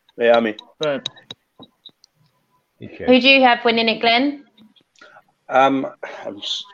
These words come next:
Speaker 1: apologies to Scottish guys, but I'm not really s-, sure about, uh, Danny. But
Speaker 3: What?
Speaker 1: but Mac-, Makwan Amirkhani, I
Speaker 4: <laughs>
Speaker 1: like that,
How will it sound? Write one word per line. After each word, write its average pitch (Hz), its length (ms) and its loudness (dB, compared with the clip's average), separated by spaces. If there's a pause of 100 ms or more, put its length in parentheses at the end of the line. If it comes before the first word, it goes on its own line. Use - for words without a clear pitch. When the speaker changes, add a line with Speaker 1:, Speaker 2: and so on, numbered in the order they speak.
Speaker 1:
apologies 120 600 2
to 120 100 -4
Scottish 113 420 0
guys, 123 240 2
but 113 120 -2
I'm 117 60 -4
not 117 140 4
really 117 360 -4
s-, - 420 -20 (200)
sure 120 440 0
about, 107 220 -2 (120)
uh, 101 280 0
Danny. 104 420 -4 (840)
But 107 280 2 (100)
Speaker 3:
What? 277 400 2 (960)
Speaker 1:
but 120 120 2
Mac-, 123 200 0
Makwan 143 420 2
Amirkhani, 123 640 0
I 117 60 2
Speaker 4:
<laughs> 113 60 -2
Speaker 1:
like 117 160 -6 (140)
that, - 300 -2